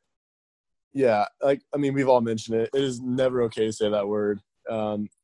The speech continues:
no matter who you are, and even more not okay to say that word being Gary Patterson. Um, he could have done a lot better job of getting <laughs> around that. Um, I do see his side, though, of, like, you know, like we just mentioned, keeping it a business, keeping everything straight, um,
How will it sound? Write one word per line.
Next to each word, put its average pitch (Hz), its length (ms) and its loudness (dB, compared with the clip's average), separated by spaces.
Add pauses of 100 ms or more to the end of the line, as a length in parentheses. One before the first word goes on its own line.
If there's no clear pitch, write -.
no 143 100 -4
matter 123 200 2
who 123 100 0
you 117 200 2
are, 110 420 4
and 107 320 -2
even 123 360 -2
more 123 260 2
not 113 240 0
okay 107 420 0
to 104 80 -2
say 107 200 -2
that 101 180 -2
word 104 340 0 (680)
being 110 400 0
Gary 107 300 6
Patterson. 101 760 0 (140)
Um, 107 380 -4 (260)
he 123 240 -4
could 127 160 2
have 113 160 -2
done 110 240 4
a 104 40 2
lot 117 440 4
better 113 240 -2
job 104 340 0
of 104 60 -10 (200)
getting 120 200 -2
<laughs> 107 160 -6
around 113 280 -2
that. 101 300 0 (540)
Um, 110 340 -2 (280)
I 120 120 2
do 139 180 2
see 139 200 -2
his 143 180 0
side, 139 240 2
though, 143 240 4
of, 120 140 0
like, 113 160 0
you 120 100 -4
know, 123 80 -2
like 113 180 -4
we 117 120 -4
just 117 180 -8
mentioned, 110 340 -6
keeping 120 280 -2
it 113 80 0
a 113 60 0
business, 117 480 -2
keeping 113 260 -8
everything 113 280 -2
straight, 104 460 0
um, 107 320 -6